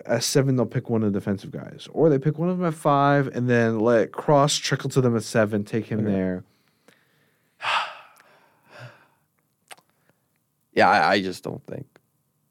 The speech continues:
Speaker 2: honestly, their cornerback room is all that great. Their defensive, your defensive backs room, I don't think it's that good.
Speaker 1: Yeah, you're right.
Speaker 2: It's, it's not that good. So
Speaker 1: If they take any
Speaker 2: I,
Speaker 1: of
Speaker 2: like,
Speaker 1: those
Speaker 2: I'll
Speaker 1: three guys at five, I'm happy.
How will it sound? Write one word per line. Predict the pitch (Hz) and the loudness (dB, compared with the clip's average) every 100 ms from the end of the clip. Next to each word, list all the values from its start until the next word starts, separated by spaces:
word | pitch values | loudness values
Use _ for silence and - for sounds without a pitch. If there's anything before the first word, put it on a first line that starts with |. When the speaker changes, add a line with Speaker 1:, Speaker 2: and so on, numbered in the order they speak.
| - | -6
Speaker 2:
honestly, | 110 98 - | -4 -2 -4
their | - | -4
cornerback | - - 71 - - | -4 -6 -4 -6 -8
room | 62 - | -8 -10
is | |
all | - - | -10 -12
that | - | -10
great. | - 50 - _ _ | -8 -8 -10 _ _
Their | - | -8
defensive, | 175 - 131 127 - _ | -6 -6 -8 -12 -20 _
your | 117 | 0
defensive | 113 110 104 98 90 | 2 2 0 0 0
backs | 82 - | 0 -2
room, | 90 - | -10 -4
I | |
don't | 90 - | -4 -4
think | 65 | -10
it's | - | -12
that | - | -14
good. | - - _ _ _ _ _ _ _ _ _ _ _ | -12 -14 _ _ _ _ _ _ _ _ _ _ _
Speaker 1:
Yeah, | - 101 131 147 - | 0 4 4 2 -2
you're | 131 160 | 2 4
right. | 190 - _ _ _ _ _ _ - | 4 0 _ _ _ _ _ _ -12
Speaker 2:
It's, | - - - - | -10 -10 -12 -10
it's | - | -6
not | 58 - | -8 -8
that | - | -12
good. | - - | -12 -12
So | - - - - | -10 -8 -10 0
Speaker 1:
If | 143 139 | 0 4
they | 208 | 4
take | - - 208 196 - _ - | 4 2 2 2 -4 _ -8
any | 123 185 208 | 0 4 6
Speaker 2:
I, | |
Speaker 1:
of | 185 | 6
Speaker 2:
like, | 156 | 8
Speaker 1:
those | 165 | 10
Speaker 2:
I'll | 170 | 8
Speaker 1:
three | 160 160 175 165 | 6 2 2 4
guys | 170 156 | 4 4
at | 143 | 2
five, | 147 135 | 2 2
I'm | 113 | 0
happy. | 120 107 - | -2 -2 -4